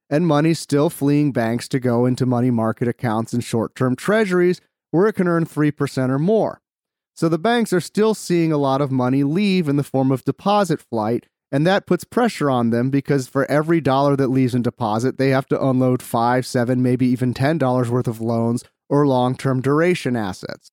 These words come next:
I would also point out that the regional banking E T F remains down near the lows. Investors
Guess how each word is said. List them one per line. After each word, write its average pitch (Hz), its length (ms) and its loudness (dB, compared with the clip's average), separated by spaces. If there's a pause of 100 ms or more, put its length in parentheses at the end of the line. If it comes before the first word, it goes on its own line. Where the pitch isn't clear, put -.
I 147 100 2
would 156 140 2
also 202 400 0
point 139 300 0
out 123 260 -2
that 131 160 -2
the 131 100 0
regional 143 400 0
banking 190 460 0
E 135 100 0
T 123 240 -2
F 123 240 -2 (260)
remains 147 460 0
down 131 320 0
near 131 200 0
the 127 120 -4
lows. 139 580 0 (300)
Investors 143 760 0